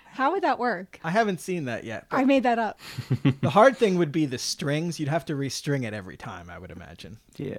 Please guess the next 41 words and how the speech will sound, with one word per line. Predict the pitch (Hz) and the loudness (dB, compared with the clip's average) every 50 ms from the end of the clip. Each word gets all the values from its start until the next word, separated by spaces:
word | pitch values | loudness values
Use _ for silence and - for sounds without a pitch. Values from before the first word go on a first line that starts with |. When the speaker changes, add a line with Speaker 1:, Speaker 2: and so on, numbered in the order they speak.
| - - | -2 2
Speaker 1:
I | - 339 311 311 311 302 | 4 6 6 6 6 4
don't | 233 - 269 262 262 262 262 | 2 2 2 2 2 2 2
know, | 269 269 269 262 254 | 2 4 4 4 4
man. | 233 233 233 240 240 | 4 2 2 2 2
I | 226 226 | 2 4
don't | 233 277 311 311 294 | 6 6 6 6 6
play | - 320 277 277 | 4 4 4 6
the | 269 | 4
guitar, | 269 262 262 - 285 262 254 254 254 | 2 0 2 4 4 6 6 6 6
and | - 240 233 | 4 4 2
I | 220 | 0
don't | 220 196 - 254 269 285 262 | 0 0 2 2 2 2 2
think | - 294 254 | 0 -2 2
that | - 254 247 | 4 4 4
exists. | 233 233 226 190 277 262 233 226 254 - - - - - - | 4 2 0 0 2 2 2 2 0 -4 -8 -12 -16 -12 -4
So | - 285 254 240 233 233 | 0 4 4 6 6 6
stop | 240 - - 127 262 269 294 302 | 4 4 2 4 6 6 6 6
Speaker 3:
<laughs> | - 311 | 8 6
Speaker 1:
arguing | 311 302 294 294 285 262 254 247 247 | 6 8 6 6 6 6 4 4 2
with | 254 254 - | 0 0 0
the | 277 247 | -2 -2
physics | - - 339 330 247 294 262 247 - 277 | 0 0 0 0 2 0 -2 -2 -2 -4
of | 240 226 | -4 -2
a | 240 | 0
non-existing | 233 233 240 240 247 240 233 233 254 - - 262 214 202 247 277 - - 240 220 226 | 0 0 0 0 0 0 0 -2 -2 -4 -6 -6 -4 -2 -4 -4 -4 -4 -4 -4 -4
thing. | - 277 233 208 196 208 208 202 208 - - _ - | -2 -2 -2 -2 -4 -6 -10 -12 -12 -14 -16 _ 6
Speaker 2:
Cool. | 220 240 226 202 - | 8 8 8 8 8
Well, | 208 208 196 190 180 - - - - _ _ _ | 8 8 10 10 8 6 2 -6 -20 _ _ _
is | - 202 165 | -2 2 6
there | 202 202 196 202 | 6 6 6 4
anything | 214 247 269 - 269 247 226 | 2 2 2 2 2 0 0
else | 196 196 190 190 190 185 - | 2 4 4 4 4 2 -2
that | - - 185 - | -2 -2 0 2
we | 175 170 175 | 2 4 4
really | 165 165 170 170 170 165 | 6 6 6 4 4 2
got | 147 156 151 143 139 - | 2 2 2 2 0 0
wrong | 160 180 190 185 180 180 180 180 175 180 175 175 - - | 2 4 6 6 8 8 6 6 6 4 2 0 -2 0
or | 147 143 | 0 0
that | 131 147 143 - - | 2 2 2 0 0
we | 147 139 131 | 0 -2 0
missed | 127 127 143 175 233 240 226 - - - - - | 0 0 2 2 2 2 2 -2 -4 -6 -8 -12